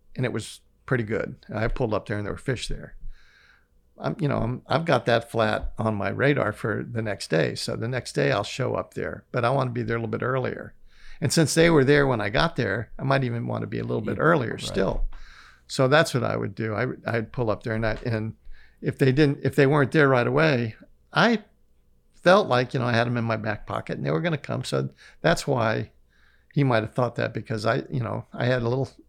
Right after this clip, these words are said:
Speaker 1: <laughs> intel from yesterday. And, and that's, to me, that's guiding, you know, that's
Speaker 2: Right.
Speaker 1: because
Speaker 2: Having great intuition.
Speaker 1: they're not
Speaker 2: Not
Speaker 1: everywhere. They're, there
Speaker 2: Right.
Speaker 1: never were when there were shitloads of 'em. They were not on every flat.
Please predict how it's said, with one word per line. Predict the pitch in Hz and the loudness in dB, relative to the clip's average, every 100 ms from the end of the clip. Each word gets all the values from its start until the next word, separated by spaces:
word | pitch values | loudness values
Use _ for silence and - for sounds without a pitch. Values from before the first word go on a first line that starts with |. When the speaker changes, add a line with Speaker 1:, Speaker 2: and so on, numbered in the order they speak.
| _ | _
Speaker 1:
<laughs> | _ _ _ - | _ _ _ 2
intel | 165 - 139 135 | 2 2 0 0
from | 123 | 0
yesterday. | 139 143 - 127 - - - _ - _ _ _ _ _ _ _ _ _ - - - - - | 0 0 -2 -4 -6 -10 -18 _ -20 _ _ _ _ _ _ _ _ _ -20 -18 -18 -14 0
And, | 135 139 | 2 2
and | 139 135 - - - _ _ _ 160 | 2 0 -2 -14 -20 _ _ _ -12
that's, | 180 143 165 208 - - - | 0 4 6 4 0 -4 -4
to | - 135 | 0 4
me, | 170 160 | 6 6
that's | 131 147 - - - _ _ | 4 2 -2 -8 -20 _ _
guiding, | - 107 143 113 - - - - | 0 2 2 0 -8 -12 -14 -8
you | 107 | -6
know, | 98 107 | -4 0
that's | 120 - - - | 0 0 -4 -8
Speaker 2:
Right. | - _ _ _ - | -14 _ _ _ -6
Speaker 1:
because | 151 196 175 156 | 0 2 2 4
Speaker 2:
Having | 123 127 120 | 4 4 4
great | 110 110 110 | 4 2 2
intuition. | 113 - 110 95 95 - 95 - - - - - - - | 0 2 0 0 -2 -4 -6 -8 -18 -20 -18 -14 -8 2
Speaker 1:
they're | 190 208 | 6 8
not | 220 208 | 8 6
Speaker 2:
Not | - | 4
Speaker 1:
everywhere. | 147 117 123 110 113 139 | 4 6 6 4 2 2
They're, | 156 170 | 2 4
there | 156 156 | 4 4
Speaker 2:
Right. | 151 | 6
Speaker 1:
never | 165 165 139 | 4 6 6
were | 143 127 113 | 6 6 4
when | 117 120 | 0 0
there | 123 | 0
were | 113 | 0
shitloads | - - 135 123 110 | -2 -2 0 0 -2
of | 117 | -2
'em. | 110 | -2
They | 120 117 | -2 -2
were | 117 | -2
not | 110 104 101 | 0 0 0
on | 107 | -2
every | - - | -4 -6
flat. | - - 50 | -6 -6 -6